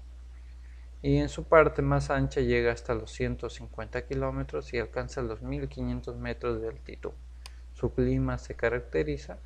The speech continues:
por una prolongada estación seca anual. De ahí su nombre, ¿no? Bosque seco. Anual todavía, o sea, todo el año tiene esa, digamos, característica, ¿no? Que está seca.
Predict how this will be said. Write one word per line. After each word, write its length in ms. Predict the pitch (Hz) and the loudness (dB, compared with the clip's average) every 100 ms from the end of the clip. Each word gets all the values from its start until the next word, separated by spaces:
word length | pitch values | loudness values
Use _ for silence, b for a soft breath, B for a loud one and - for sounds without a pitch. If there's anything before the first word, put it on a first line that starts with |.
| b b b - | b b b 0
por 160 | 175 165 | 2 4
una 280 | 165 156 | 4 0
prolongada 600 | 143 127 117 110 120 120 | 2 2 2 0 -4 -2
estación 760 | 120 - - - - 147 143 139 - | -2 -2 -8 -8 -4 0 0 -2 -10
seca 640 | - - 123 120 - - - - | -8 2 2 2 0 -2 -2 -8
anual. 400 | 95 85 98 113 - - - - - - | -10 -6 2 2 0 -12 -14 -14 -10 2
De 80 | 110 | 4
ahí 180 | 117 | 4
su 160 | - 135 | 2 4
nombre, 380 | 143 131 104 - | 6 6 2 -4
¿no? 180 | - 117 | -6 -2
Bosque 460 | 107 113 - - | 0 0 -2 -10
seco. 420 | - - - - - b b b b b | -4 -4 -4 -10 -14 b b b b b
Anual 580 | 101 95 113 143 147 113 | 2 4 6 8 8 8
todavía, 380 | 110 107 110 104 | 6 6 6 4
o 20 | |
sea, 160 | - 117 | 4 2
todo 460 | - 151 151 139 | 8 12 12 12
el 120 | 123 127 | 8 6
año 380 | 123 135 - - - - - - | 4 2 -2 -8 -14 -14 -14 -2
tiene 420 | 123 120 135 143 - - 113 | 2 2 0 -6 -12 -6 0
esa, 420 | 113 110 - 113 | 0 0 -2 -2
digamos, 440 | 110 110 110 107 | 0 0 0 0
característica, 880 | - 110 104 - 117 104 - - 113 | 6 8 8 6 4 2 -6 -8 -6
¿no? 180 | 120 - | -4 -4
Que 160 | - | -4
está 300 | 110 - 110 | -4 -4 -2
seca. 520 | - - - - - | 0 2 2 0 -10